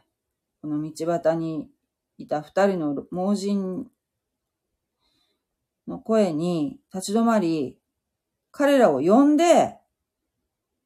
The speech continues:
言われたんですよ。で、私に何をしてほしいのかという個人的な、その、必要をね、告白させるわけですよ。で、しかも呼んでっていうから、そこの場で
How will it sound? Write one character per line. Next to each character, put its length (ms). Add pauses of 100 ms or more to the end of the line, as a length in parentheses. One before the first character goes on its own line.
(120)
言 80
わ 80
れ 100
た 140
ん 80
で 60
す 120
よ。 100 (1080)
で、 60
私 340
に 120
何 240
を 60
し 80
て 80
ほ 140
し 140
い 40
の 100
か 200
と 140
い 40
う 80
個 160
人 220
的 240
な、 400 (920)
そ 140
の、 520
必 280
要 200
を 60
ね、 320 (360)
告 300
白 200
さ 160
せ 160
る 80
わ 120
け 100
で 100
す 100
よ。 260 (1500)
で、 120
し 100
か 140
も 180
呼 240
ん 80
で 140
っ 120
て 100
い 80
う 80
か 120
ら、 220
そ 140
こ 120
の 120
場 160
で 400